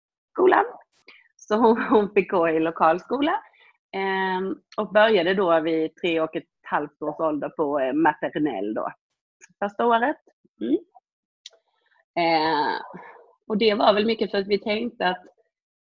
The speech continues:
ja, men vi bodde ju i Frankrike och lokal skola är ju egentligen alltid bäst på något sätt. Ehm, och vi ville lära känna folk och liksom, man vill lära språket. Men vi tyckte för de stora, så de var för stora för att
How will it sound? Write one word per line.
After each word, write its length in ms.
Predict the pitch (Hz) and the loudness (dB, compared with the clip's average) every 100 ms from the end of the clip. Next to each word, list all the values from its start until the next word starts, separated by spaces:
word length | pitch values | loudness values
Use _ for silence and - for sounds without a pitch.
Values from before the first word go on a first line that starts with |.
| _ - | _ -8
ja, 60 | |
men 240 | 226 226 226 - | -4 -4 -6 -6
vi 80 | 233 | 0
bodde 300 | 226 247 151 | 0 2 2
ju 120 | 175 | 0
i 40 | 226 | 2
Frankrike 640 | 202 175 - 180 180 165 | 2 2 -2 -2 2 4
och 100 | 180 | 6
lokal 360 | 202 - 156 165 | 4 4 2 2
skola 300 | 233 233 190 | 2 4 4
är 180 | 160 | 2
ju 60 | 185 | -2
egentligen 380 | 233 151 175 160 | -4 -4 -4 -6
alltid 300 | 135 143 143 | -6 -10 -8
bäst 340 | - - _ | -8 -10 _
på 60 | 208 | -6
något 180 | 165 - | -6 -4
sätt. 200 | 107 - _ _ - _ _ - | -8 -8 _ _ -20 _ _ -12
Ehm, 420 | 85 78 87 76 _ _ - | -8 -8 -8 -12 _ _ -10
och 120 | 240 | -4
vi 80 | 226 | 0
ville 240 | 226 220 | 2 4
lära 220 | 214 208 | 4 4
känna 280 | 202 208 220 - | 2 -4 -4 -4
folk 500 | 151 165 165 - 156 | -2 -2 -4 -8 -6
och 160 | 165 - - _ _ _ - | -6 -8 -20 _ _ _ -20
liksom, 260 | 185 180 | -10 -4
man 120 | 196 | -2
vill 100 | 202 | 4
lära 200 | 202 196 | 4 4
språket. 680 | 185 _ - 156 151 - 165 | 0 _ -4 -2 -2 -4 -2
Men 140 | 214 | 0
vi 100 | 226 | 0
tyckte 260 | 226 226 214 | -2 -2 -2
för 80 | 220 | -2
de 140 | 220 | -2
stora, 520 | 208 214 233 233 - | -2 -2 0 0 -2
så 260 | - 190 190 _ _ _ - | 0 0 -2 _ _ _ -8
de 120 | 233 | -2
var 100 | 233 | -2
för 100 | 254 | -2
stora 520 | 233 269 208 190 208 | -2 4 6 6 2
för 160 | 214 247 | 0 0
att 180 | 247 | 0